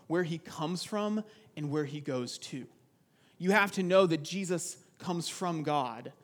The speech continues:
and Jesus goes to God. Those are our two points for the sermon. Jesus comes from God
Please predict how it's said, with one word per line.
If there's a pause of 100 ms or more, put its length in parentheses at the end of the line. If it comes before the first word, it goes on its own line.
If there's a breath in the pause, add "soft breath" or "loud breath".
(360 soft breath)
and
Jesus
goes
to (380)
God. (540 soft breath)
Those
are
our
two
points
for
the
sermon.
Jesus
comes
from
God